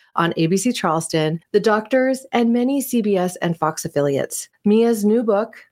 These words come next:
Mostly Plant-Based, is available for purchase from Amazon, Barnes and Noble, Target, Walmart, Penguin Random House, and wherever books are sold. It includes one hundred plant-forward recipes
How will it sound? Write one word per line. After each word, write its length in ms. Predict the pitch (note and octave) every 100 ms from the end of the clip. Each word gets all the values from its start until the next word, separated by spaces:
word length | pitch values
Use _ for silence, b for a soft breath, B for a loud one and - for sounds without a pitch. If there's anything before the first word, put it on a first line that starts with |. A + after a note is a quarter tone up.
| _ F3
Mostly 400 | F#3+ A3 - B3+
Plant-Based, 800 | A#3+ A3 F3+ E3 E3 - - _
is 140 | G3+ F3+
available 480 | E3 F#3+ G#3 A3+ A#3
for 120 | B3+
purchase 340 | G3 E3 E3+ -
from 200 | E3+ -
Amazon, 640 | F#3+ G#3+ G#3+ G#3 G#3 G#3+ _
Barnes 300 | C#3 D3 D3+
and 120 | D3
Noble, 520 | D#3 F#3+ G3 F#3+ G3 B B -
Target, 500 | - G#3+ G#3+ A3 -
Walmart, 540 | F#3 G3+ G3 F#3+ G3 - -
Penguin 340 | B3 B3+ A#3
Random 260 | A3+ A#3 A#3
House, 500 | A3+ A3 A3 A3 - _ _ A#3
and 340 | A#3 A#3+ A3+
wherever 540 | A#3 A3 G3+ G#3 G#3+
books 300 | G3 F#3 F3+
are 100 | F#3
sold. 460 | F3 E3+ D3+ C#3+ - _ -
It 140 | G3+
includes 420 | G#3 G3+ A3+ G#3
one 240 | F3+ A3 A#3
hundred 340 | A3+ G#3 F#3+
plant-forward 760 | - A#3+ A#3+ - A#3+ A3 G#3 F#3+
recipes 580 | F3+ F#3+ F#3 F#3 F3